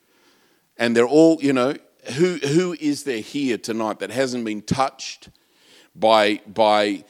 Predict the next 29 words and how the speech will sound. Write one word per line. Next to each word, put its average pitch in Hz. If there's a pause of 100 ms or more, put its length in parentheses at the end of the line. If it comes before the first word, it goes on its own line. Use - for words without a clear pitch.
(140)
somebody 135 (280)
taking 143
their 127
life 123
young? 120 (1000)
I 110
think 135
in 110
Risca, 151
we're 110
near 110
Risca 127
here, 139 (340)
I 101
think 120
they 113
have 110
the 101
highest 156
rate, 143 (120)
or 101
one 131
of 135
the 117
highest 139
rates 139
of 107
teenage 131
pregnancy, 139